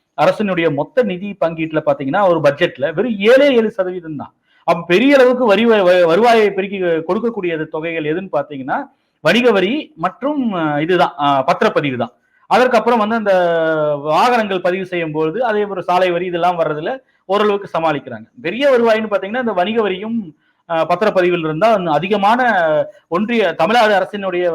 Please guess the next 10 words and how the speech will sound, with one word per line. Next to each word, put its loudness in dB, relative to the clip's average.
கஜானாவிற்கு -2
அதிகமாக -2
தொகையை -4
கொடுக்கக்கூடிய -8
இந்த -8
இரண்டு -4
துறைகள் -4
தான், -8
இந்த -2
ஒரே 6